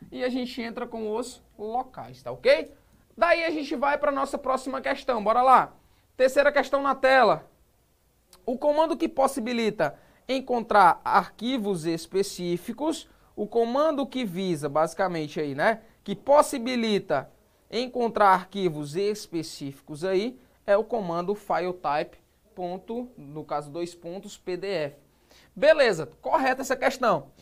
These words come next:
Ele coloca que o file type, dois pontos, P D F, ele pode encontrar um arquivo específico. E sim, de fato, ele vai encontrar um arquivo específico.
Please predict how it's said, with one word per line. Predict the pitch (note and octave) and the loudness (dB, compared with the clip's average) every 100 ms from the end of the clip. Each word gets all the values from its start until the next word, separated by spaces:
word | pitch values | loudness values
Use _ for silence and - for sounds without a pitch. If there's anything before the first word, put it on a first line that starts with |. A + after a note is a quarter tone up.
| _ - | _ 0
Ele | C#4+ C#4+ | 0 2
coloca | D4 A#3 G#3+ G#3+ | 4 8 6 6
que | A3 A3+ | -6 -8
o | |
file | - G#3 F3 D3+ C3+ | -2 4 4 2 -4
type, | C3+ C#3+ C#3+ F3+ - _ _ _ _ _ _ _ _ _ _ _ _ _ _ _ _ - | -4 -2 0 -2 -10 _ _ _ _ _ _ _ _ _ _ _ _ _ _ _ _ -12
dois | F3 G#3 G3+ | -6 -6 -6
pontos, | - D#3+ D3 | -12 -14 -14
P | - F3+ | -12 -8
D | G3+ | -6
F, | G#3+ B3+ A#3+ | -4 -4 -6
ele | A#3+ | -8
pode | A#3 A3+ B3 | -6 -8 -8
encontrar | A#3+ B3 - G3+ A#3 | -8 -8 -4 -4 0
um | B3 | 0
arquivo | A#3 A3 G#3 | -2 -10 -10
específico. | A#3+ - A#3+ - B3 G3+ - | -10 -10 -10 -6 -6 -6 -8
E | G3 | -12
sim, | - G3+ | -8 -8
de | F#3 | -8
fato, | - G#3 F#3 | 0 0 2
ele | E3+ | -2
vai | E3 | -6
encontrar | E3+ F3 E3+ | -8 -6 -2
um | F3+ | -2
arquivo | F#3+ | -4
específico. | F#3+ - A#3 G3+ F3+ | -8 -6 -6 -4 -6